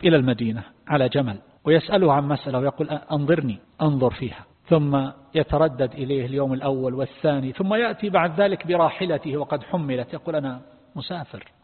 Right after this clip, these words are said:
فأجبني عن مسألتي". قال: "لا أعلم". قال: "تقول لا أعلم وأنت مالك إمام دار الهجرة عالم المدينة، فماذا أقول للناس؟" قال: "قل لهم مالك لا يعلم".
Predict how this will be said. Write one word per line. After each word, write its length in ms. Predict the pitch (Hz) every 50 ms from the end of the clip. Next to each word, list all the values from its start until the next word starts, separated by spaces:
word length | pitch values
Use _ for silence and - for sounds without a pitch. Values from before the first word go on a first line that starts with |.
| _ _ _ _ _ _ _ _
فأجبني 500 | - 202 202 208 185 254 262 233 220 190
عن 180 | 156 143 147 135
مسألتي". 560 | 127 113 - - 135 120 117 117 - - 117 - _ _ _ _ -
قال: 140 | 147 143
"لا 160 | 151 175 190 180
أعلم". 280 | 160 143 131 120 104 - - - _ _ _ _ _ _ _ _ -
قال: 120 | 208 196
"تقول 420 | - - 185 - - 196 180 165 156
لا 160 | 147 156 151
أعلم 300 | 156 143 143 143 131 117 - - - - - _ -
وأنت 500 | - 160 147 139 127 - - 127 120 - - - _ _ _ _
مالك 500 | - 180 170 165 151 143 139 131 - -
إمام 300 | 180 151 156 151 143 135
دار 200 | 127 151 147 139
الهجرة 460 | 135 120 107 147 139 127 139 135 117 - - - - _ _ _ -
عالم 380 | 151 160 175 170 165 165 156
المدينة، 600 | 156 151 147 143 139 123 151 156 147 147 143 127 - - - - - -
فماذا 340 | - 214 247 277 277 240
أقول 420 | 233 214 208 - - 202 202 185 160
للناس؟" 460 | 151 143 143 147 151 131 - - - - - - _ _ _ _
قال: 160 | - 156 147
"قل 240 | 143 - - 180 165
لهم 260 | 156 127 127 147 135
مالك 380 | 131 151 156 147 143 131 - -
لا 120 | 123 143
يعلم". 340 | 139 131 120 92 98 98 95